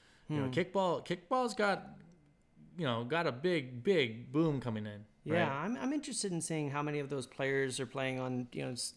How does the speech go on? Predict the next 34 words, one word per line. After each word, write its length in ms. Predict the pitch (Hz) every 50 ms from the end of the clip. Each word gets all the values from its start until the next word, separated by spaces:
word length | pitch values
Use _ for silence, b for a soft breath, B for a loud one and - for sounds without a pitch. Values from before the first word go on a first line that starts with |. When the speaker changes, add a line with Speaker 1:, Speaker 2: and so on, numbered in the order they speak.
| - -
Speaker 2:
you 120 | - 165
know, 60 | 135
multiple 360 | 123 135 139 135 - - 123 117
teams. 340 | - - 139 131 127 120
I'm 100 | 123 123
sure 160 | 120 - 147 135
it's 120 | - -
a 20 |
good 160 | 135 143 127 117
handful, 340 | 139 135 139 131 - 107
Speaker 1:
Oh, 20 | 104
Speaker 2:
but 80 | 127 135
Speaker 1:
yeah. 80 | 156
Speaker 2:
either 120 | 160 151 123
way, 240 | 127 143 143 127 120
it's, 260 | 117 - - - -
it's, 380 | - 156 - - - - - - - -
you 200 | - - 180 160
know, 80 | 156 160
you 140 | 175 190 180
can't, 440 | - - - - 180 175 156 143 - - B B B B
they 100 | - 165
can't 320 | 160 - 185 170 151 156 -
account 280 | - - 139 135 135
for 80 | - 131
everyone. 260 | 127 127 139 - 131
Speaker 1:
Right, 200 | 123 110 107 104 -
thirty, 340 | - 139 135 131 127 139 147
forty 260 | 139 - 139 135 139
percent 360 | 135 - 139 - 170 165 151 151
maybe. 300 | 156 165 170 175 165 -
Speaker 2:
Yeah, 180 | - 139 147 156 156
Speaker 1:
But 140 | 147 156 127
Speaker 2:
maybe. 180 | 151 175 170